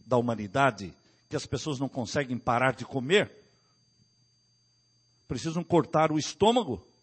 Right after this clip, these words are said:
arrancar a metade do estômago para poder conseguir comer menos, mas daqui a pouco as pessoas estão comendo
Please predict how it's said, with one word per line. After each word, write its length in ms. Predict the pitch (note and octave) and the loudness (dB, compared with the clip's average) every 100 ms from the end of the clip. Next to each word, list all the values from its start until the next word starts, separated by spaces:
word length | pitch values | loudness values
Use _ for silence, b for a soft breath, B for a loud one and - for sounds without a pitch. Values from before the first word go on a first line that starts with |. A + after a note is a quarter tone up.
| _ _ _ _ _ _ _ _ _ _ _ _ _ | _ _ _ _ _ _ _ _ _ _ _ _ _
arrancar 440 | D3 F3 E3 G3+ G#3+ | 4 6 6 2 2
a 40 | |
metade 460 | G3 - G3+ G#3 F#3 | 0 2 4 6 4
do 100 | D#3+ | -2
estômago 540 | C#3 - G#3+ C#4 F3 | -4 4 6 6 2
para 200 | - E3 | 0 0
poder 280 | - E3+ F#3 | 0 -2 -2
conseguir 460 | F#3+ F3 E3 F3 F3+ | -4 -6 -4 -4 -2
comer 280 | E3+ D#3+ | -2 -2
menos, 480 | C#3+ E3 B3+ B3+ - b b b | 0 4 4 4 -4 b b b
mas 220 | D#3+ F3 D#3+ - | 2 2 2 -4
daqui 260 | C#3 F#3+ G#3 | 4 4 6
a 80 | F3+ | 6
pouco 300 | G#3+ A#3+ A3 | 8 8 6
as 100 | - | 0
pessoas 480 | G3 - G#3+ - - | 0 4 2 2 -6
estão 240 | F3 G#3+ | 2 2
comendo 500 | G#3+ F#3+ G#3 A3+ G3 | 2 0 2 2 -2